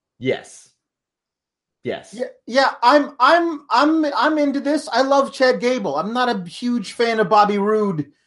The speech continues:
Speaker 2: Um, but I love Chad Gable, so anything that, that keeps him relevant and on my screen for a while there, he was just gone.
Speaker 1: Yeah.
Speaker 2: Um, it, I, I think that this, to me, every, every time I'm watching Chad Gable, because, because I first became aware of him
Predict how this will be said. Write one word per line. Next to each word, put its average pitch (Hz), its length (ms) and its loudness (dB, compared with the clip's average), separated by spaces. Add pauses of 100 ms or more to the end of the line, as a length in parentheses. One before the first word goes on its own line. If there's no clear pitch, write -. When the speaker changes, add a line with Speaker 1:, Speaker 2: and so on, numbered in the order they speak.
(300)
Speaker 2:
Um, 175 380 4
but 196 140 2
I 202 60 2
love 202 300 4
Chad 196 280 0
Gable, 185 300 4
so 170 120 -6
anything 190 240 -4
that, 170 340 -10
that 170 120 -8
keeps - 280 -10
him 196 320 0
relevant 170 540 0
and 160 160 -8
on 175 140 -2
my 156 240 -4
screen 180 540 -6
for 156 140 -2
a 139 60 0
while 175 240 4
there, 135 140 -2
he 160 100 -4
was 139 200 -6
just - 320 -16
gone. 135 480 -4 (420)
Speaker 1:
Yeah. 170 260 4
Speaker 2:
Um, 165 200 0 (140)
it, 185 140 4 (100)
I, 180 200 2
I 190 60 6
think 262 260 0
that 147 300 0
this, 240 320 0 (380)
to 208 120 -2
me, 254 260 -2
every, 240 400 0 (180)
every 220 180 0
time 240 180 2
I'm 202 100 2
watching 196 420 0
Chad 175 220 2
Gable, 156 180 2
because, 156 680 0
because - 440 -6 (400)
I 165 140 2
first - 300 -2
became 170 200 -4
aware 156 340 0
of 131 120 -4
him 101 320 -12